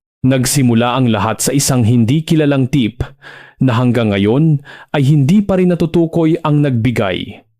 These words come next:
Nakakuha ang pulisya ng mga larawan ng isang nawawalang babae at ito ang nagdala sa kanila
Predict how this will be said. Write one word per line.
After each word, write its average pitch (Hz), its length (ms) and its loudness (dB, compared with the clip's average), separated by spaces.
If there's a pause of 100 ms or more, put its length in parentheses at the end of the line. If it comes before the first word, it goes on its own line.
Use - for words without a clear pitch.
(220)
Nakakuha 127 720 0
ang 131 160 -2
pulisya 117 720 -2
ng 135 240 2
mga 120 240 0
larawan 131 640 0
ng 131 80 -2
isang 127 400 0
nawawalang 123 640 0
babae 104 640 -4 (320)
at 143 240 -4
ito 147 240 0
ang 135 240 2
nagdala 123 320 0
sa - 160 -4
kanila 107 480 -2